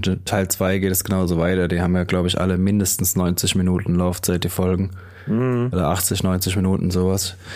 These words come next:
Speaker 1: Ich weiß grad nicht aus dem Kopf, aber gehen alle sehr, sehr lang. Also ich glaub, die hatten halt wirklich einfach noch viel zu erzählen,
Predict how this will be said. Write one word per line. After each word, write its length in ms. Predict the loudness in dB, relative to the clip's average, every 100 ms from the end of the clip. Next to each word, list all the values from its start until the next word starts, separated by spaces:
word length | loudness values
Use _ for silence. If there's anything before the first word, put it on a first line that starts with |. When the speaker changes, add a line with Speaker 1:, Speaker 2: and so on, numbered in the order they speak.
| -14 -12
Speaker 1:
Ich 40 | -2
weiß 200 | -2 0
grad 140 | -2
nicht 100 | 0
aus 60 | 0
dem 80 | 0
Kopf, 180 | 0 0
aber 220 | 0 0
gehen 240 | 0 0
alle 420 | 0 0 2 0
sehr, 280 | 0 0 0
sehr 180 | 0 0
lang. 320 | 2 2 2
Also 360 | 2 2 0 -2 -10 -20 -18 -16 -18 _ _ _
ich 80 | -4
glaub, 220 | -4 -2
die 120 | -2
hatten 240 | 0 0 0
halt 200 | 0 0
wirklich 500 | 0 0 0 -2 -2
einfach 360 | 0 0 0
noch 380 | 0 0 -4 -10
viel 460 | -8 -4 0 0 2
zu 140 | 2
erzählen, 640 | 2 0 0 2 0 -2